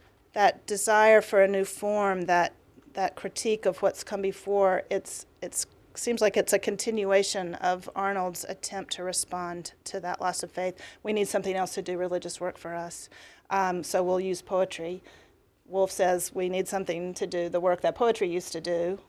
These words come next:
which for Arnold is religious work. So anyway, you see what I'm trying to say. Um, when she talks about her literary problems,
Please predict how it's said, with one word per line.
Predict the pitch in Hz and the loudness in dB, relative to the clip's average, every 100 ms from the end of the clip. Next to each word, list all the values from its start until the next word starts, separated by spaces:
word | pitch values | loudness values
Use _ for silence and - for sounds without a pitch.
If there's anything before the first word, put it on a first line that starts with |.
| - | -6
which | 185 - | -4 -4
for | - | -2
Arnold | 185 202 170 185 - _ _ | 0 0 -2 -6 -10 _ _
is | 208 202 | -12 -6
religious | 180 202 214 175 - | -4 -2 -4 -6 -8
work. | 160 185 - - _ - | -8 -8 -12 -20 _ -12
So | 185 165 165 - - | -6 -4 -6 -10 -20
anyway, | 180 160 - 170 175 | -14 -10 -8 -8 -10
you | - | -18
see | - 175 | -12 -8
what | - | -6
I'm | - | -6
trying | - 165 - | -8 -8 -8
to | |
say. | - - - - _ _ - - - - | -10 -10 -10 -14 _ _ -20 -18 -16 8
Um, | 226 214 208 202 - | 12 12 10 2 -2
when | 247 269 | 6 6
she | 330 | 6
talks | 294 302 294 | 8 10 10
about | 262 285 294 | 10 10 10
her | - 233 | 8 2
literary | 214 220 240 220 214 208 208 202 - - - - - | 6 6 6 6 4 4 4 2 -8 -20 -20 -20 -20
problems, | - 208 208 233 233 226 | -2 0 4 4 4 0